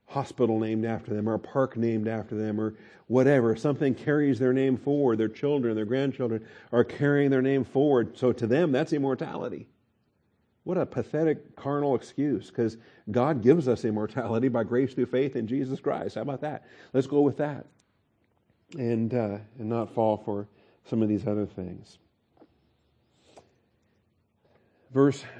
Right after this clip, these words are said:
twenty-six, "Our greatest privileges from God include planning and communicating. So perversions of these great blessings are among the most severe abominations."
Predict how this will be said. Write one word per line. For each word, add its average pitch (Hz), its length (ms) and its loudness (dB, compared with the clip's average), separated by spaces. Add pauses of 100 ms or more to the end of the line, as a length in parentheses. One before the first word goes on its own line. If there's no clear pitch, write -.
twenty-six, 147 1300 0 (1300)
"Our 127 100 4
greatest 143 440 4
privileges 151 520 4
from 143 200 0
God 147 300 2
include 147 420 2
planning 160 540 2
and 147 160 0
communicating. 156 880 4 (760)
So 147 160 4
perversions 143 720 4
of 135 100 2
these 127 180 4
great 127 300 4
blessings 123 520 2
are 127 80 2
among 131 260 4
the 123 80 4
most 127 280 2
severe 123 640 2
abominations." 123 1080 -2